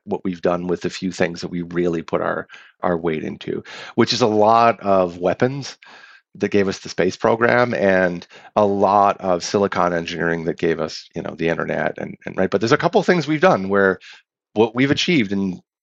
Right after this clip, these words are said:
you know, my lifetime is at least as good as what we need to solve this problem. So statement number one. Statement number two, we flew around everywhere where somebody had built a rig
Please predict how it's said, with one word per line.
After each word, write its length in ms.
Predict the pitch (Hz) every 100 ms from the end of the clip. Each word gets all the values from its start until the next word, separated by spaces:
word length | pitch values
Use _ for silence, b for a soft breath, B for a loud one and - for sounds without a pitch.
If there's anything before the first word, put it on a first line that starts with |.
| _
you 100 | 104
know, 100 | 101
my 180 | 87 120
lifetime 640 | 143 151 - 95 82 85 _ B B B
is 200 | 92 98
at 140 | 110
least 340 | 101 117 139 139
as 140 | 117
good 500 | 101 117 101 87 -
as 140 | 101 98
what 120 | 95
we 100 | 104
need 160 | 98
to 80 | -
solve 220 | - 87
this 120 | 85 -
problem. 340 | - - - _ - _ _ _
So 100 | 98
statement 360 | - 127 117 113
number 220 | 98 90
one. 180 | 53 - B B B
Statement 360 | - 160 170 165
number 220 | 127 107
two, 360 | - 160 107 101 B B B B
we 120 | 127
flew 260 | 143 156 180
around 280 | 151 135 123
everywhere 540 | 107 110 143 151 156
where 100 | 120
somebody 320 | - 113 104
had 140 | 95 90
built 240 | 95 92
a 60 | 90
rig 320 | 87 -